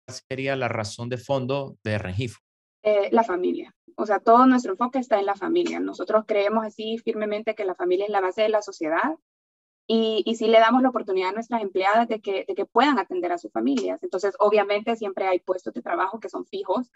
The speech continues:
Speaker 2: Por ejemplo, la persona que atiende la tienda, pues, tiene un horario establecido y así. Pero digamos que en general trabajan en los horarios que les convienen.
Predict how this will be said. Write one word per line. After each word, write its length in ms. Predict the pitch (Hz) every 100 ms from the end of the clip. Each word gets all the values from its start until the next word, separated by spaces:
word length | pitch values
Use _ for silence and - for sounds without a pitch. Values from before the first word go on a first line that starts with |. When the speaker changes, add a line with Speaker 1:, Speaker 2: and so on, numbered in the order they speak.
| _
Speaker 2:
Por 120 | -
ejemplo, 200 | 403 -
la 140 | - -
persona 280 | 180 359 185
que 100 | 185
atiende 200 | 190 190
la 120 | 349
tienda, 360 | - 220 208
pues, 320 | 190 - - _ _
tiene 160 | - 185
un 80 | 185
horario 260 | 180 180
establecido 520 | 185 185 170 170 202 185
y 60 |
así. 260 | 185 226 247 - _ _ -
Pero 140 | 202
digamos 240 | 185 190
que 80 | 240
en 80 | 233
general 520 | 220 202 349 311 294 247
trabajan 580 | 208 185 202 214 233 233
en 220 | 208 208
los 160 | 202
horarios 320 | 196 190 180 233
que 120 | 226
les 120 | 220
convienen. 600 | - 170 185 175 254 247